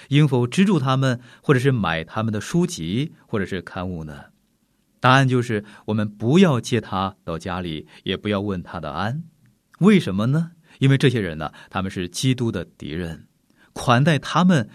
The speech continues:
就等于是站在反对救主的人那一边儿了。有时我们会让这些人到我们的家里来，但却不知道他们是否认基督的。那么这段经文所说的并不是指这种情况，但如果我们知道某人是一个假师傅，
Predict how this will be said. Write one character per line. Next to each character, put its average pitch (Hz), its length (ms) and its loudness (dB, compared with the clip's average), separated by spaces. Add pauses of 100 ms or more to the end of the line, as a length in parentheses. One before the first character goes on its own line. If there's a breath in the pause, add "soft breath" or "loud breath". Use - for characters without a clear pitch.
(100)
就 123 120 2
等 95 180 -2
于 95 40 -4
是 95 160 -4
站 101 200 0
在 95 160 -4
反 104 320 -2
对 127 180 2
救 127 260 0
主 95 160 -6
的 80 80 -6
人 80 120 -8
那 85 140 -8
一 80 40 -10
边 85 160 -8
儿 90 160 -4
了。 101 260 -12 (880)
有 117 140 2
时 120 280 0 (360 loud breath)
我 131 60 2
们 135 100 4
会 139 100 4
让 135 180 4
这 135 80 0
些 131 120 2
人 104 200 0
到 110 140 0
我 104 40 0
们 98 100 0
的 101 80 0
家 107 160 -2
里 95 100 -2
来， 80 380 -4 (200 loud breath)
但 120 140 2
却 120 140 0
不 180 200 2
知 156 140 0
道 143 100 2
他 110 120 -2
们 110 120 -2
是 101 160 -4
否 80 240 -8
认 82 160 -8
基 85 160 -12
督 82 240 -10
的。 80 280 -16 (800)
那 123 100 0
么 123 80 2
这 143 140 6
段 120 180 4
经 120 200 -4
文 101 200 -2
所 95 180 -6
说 123 240 -2
的 117 160 -2 (220 loud breath)
并 143 160 4
不 120 100 0
是 123 140 0
指 92 260 -6
这 165 200 4
种 78 180 -8
情 - 340 -10
况， 107 300 -8 (560)
但 156 140 6
如 180 120 4
果 185 140 4
我 143 80 6
们 127 140 4
知 214 160 2
道 220 160 6
某 131 160 4
人 139 120 2
是 - 300 2
一 185 80 4
个 151 100 2
假 107 220 -6
师 151 180 -2
傅， 151 280 -2